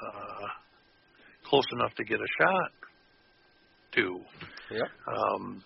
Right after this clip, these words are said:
Speaker 1: and so you can't, you know, make any m-, mistakes. And I, I think with the varieties that you see at the big box stores, they tell you about, um,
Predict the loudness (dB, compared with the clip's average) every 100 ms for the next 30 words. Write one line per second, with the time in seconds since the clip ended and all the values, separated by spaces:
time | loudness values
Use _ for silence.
0 | -20 -20 -14 -4 -4 0 6 8 8 6
1 | 4 8 8 8 2 _ _ -20 -10 -4
2 | -2 0 6 6 8 6 4 2 0 -6
3 | -20 -20 -20 -14 -14 -4 2 6 10 12
4 | 12 12 6 6 8 8 8 4 -8 -14
5 | -12 -14 -2 2 8 8 8 6 4 6
6 | 2 6 10 12 12 12 12 8 4 2
7 | 0 4 4 4 _ _ _ -6 -2 0
8 | 2 4 6 4 2 -2 0 -2 -6 -12
9 | -18 -4 4 4 8 8 8 2 -2 0
10 | 2 4 2 0 -12 _ _ _ _ _
11 | _ _ _ _ -4 2 2 2 6 8
12 | 8 8 4 8 10 8 4 -10 -20 _
13 | _ _ _ _ _ -2 2 2 2 -2
14 | -12 -16